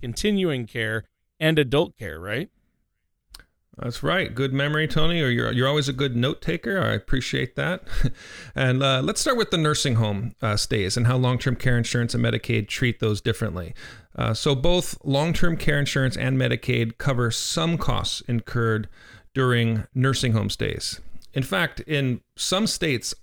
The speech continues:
Speaker 2: all that Medicaid covers is nursing home stays. And in those states, you may not have the option of, of the in-home coverage.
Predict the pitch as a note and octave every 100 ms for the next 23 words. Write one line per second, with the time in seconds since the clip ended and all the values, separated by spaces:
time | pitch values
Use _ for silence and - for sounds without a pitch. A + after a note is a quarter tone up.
0 | _ B2+ D3 D#3 D#3 - B2+ C#3+ C#3 -
1 | B2+ A#2 G#2+ - - - A3 G3+ E2 -
2 | - C3 A#2 A#2+ - A2 G2 F#2+ - -
3 | - - - - - - - C3+ B2+ C3
4 | F3 - D3 - B2+ C3 C3+ B2 B2+ A#2
5 | A2+ A#2+ C3 - A#2+ A2+ G#2+ A2+ G#2+ -
6 | B2 G#2+ G#2 C3 A#2+ A2+ A2+ G#2+ G#2 -
7 | - - _ - C#3 G#2+ - - -